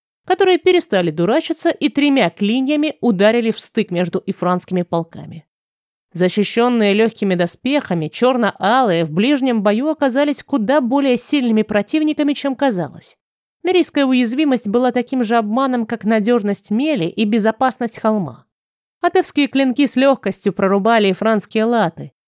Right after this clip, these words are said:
а специально обученные лошади помогали всадникам шипастыми боевыми подковами. И францы не знали, куда смотреть, вперёд или назад. Оттолкнуть плоты от пологого песчаного берега было невозможно.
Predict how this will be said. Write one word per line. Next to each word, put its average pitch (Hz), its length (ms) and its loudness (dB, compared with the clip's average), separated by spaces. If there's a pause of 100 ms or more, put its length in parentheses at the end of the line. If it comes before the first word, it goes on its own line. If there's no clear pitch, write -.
(120)
а 175 140 0
специально 247 680 0
обученные 202 540 0
лошади 190 500 0
помогали 208 500 0
всадникам 285 640 -2
шипастыми 269 720 -2
боевыми 226 480 0
подковами. 147 720 -6 (560)
И 190 80 0
францы 220 400 2
не 226 100 4
знали, 269 380 4
куда 262 320 0
смотреть, 233 540 -2
вперёд 233 560 2
или 220 220 2
назад. 175 600 -2 (400)
Оттолкнуть 247 640 0
плоты 269 420 2
от - 140 -2
пологого 247 420 4
песчаного 226 540 0
берега 202 420 0
было 247 260 2
невозможно. 226 920 0